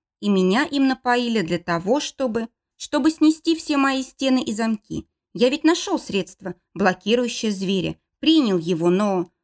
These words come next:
один вдох, аромат твоего тела с нотками священного вина, и все рухнуло". "И ты был не в курсе всего этого?" недоверчиво уточнила Унери. "Нет".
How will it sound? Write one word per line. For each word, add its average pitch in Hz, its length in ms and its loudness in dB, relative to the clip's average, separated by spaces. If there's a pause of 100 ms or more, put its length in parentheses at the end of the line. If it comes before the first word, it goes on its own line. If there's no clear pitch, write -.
(120)
один 190 320 0
вдох, 180 480 -2
аромат 247 440 2
твоего 175 260 0
тела 220 420 -4 (220)
с - 160 -14
нотками 277 360 2
священного 208 640 -2
вина, 185 420 0 (320)
и 302 80 -4
все 294 240 -4
рухнуло". 160 540 -6 (500)
"И 214 80 -4
ты 208 200 -2
был 190 200 0
не 175 120 2
в 175 100 -8
курсе 349 380 -4
всего 311 340 -2
этого?" 175 440 -6 (260)
недоверчиво 190 680 0
уточнила 220 560 -6
Унери. 180 500 -2 (300)
"Нет". 208 320 0